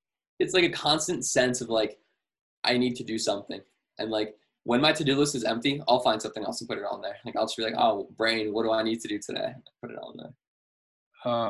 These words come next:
Speaker 2: okay, interesting. I think that's a combination of, like, anxiety, maybe? Like a
Speaker 1: Pro-,
Speaker 2: little,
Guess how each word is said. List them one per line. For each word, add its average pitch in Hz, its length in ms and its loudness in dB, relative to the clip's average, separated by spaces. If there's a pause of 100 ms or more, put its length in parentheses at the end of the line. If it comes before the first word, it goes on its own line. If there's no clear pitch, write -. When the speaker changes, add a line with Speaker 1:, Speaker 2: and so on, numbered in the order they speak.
(100)
Speaker 2:
okay, 123 200 -6
interesting. 117 400 -8 (220)
I - 40 -14
think 220 120 4
that's 226 200 6
a - 40 0
combination 123 540 4
of, 110 80 2
like, 107 320 -2 (680)
anxiety, 127 720 0 (340)
maybe? - 280 -2 (420)
Like - 140 -8
a - 40 -4
Speaker 1:
Pro-, 107 80 0
Speaker 2:
little, - 180 2